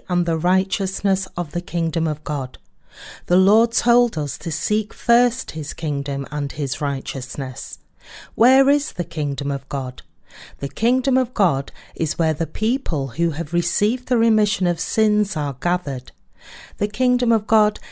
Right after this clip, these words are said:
is the place where the righteous gather together to worship before the presence of God. We must expand the kingdom of God through God's church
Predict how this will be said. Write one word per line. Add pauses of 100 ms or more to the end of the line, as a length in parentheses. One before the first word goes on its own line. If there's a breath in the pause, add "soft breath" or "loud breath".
(100)
is
the
place
where
the
righteous
gather
together (280 loud breath)
to
worship
before
the
presence
of
God. (1040 loud breath)
We
must
expand
the
kingdom
of
God
through
God's
church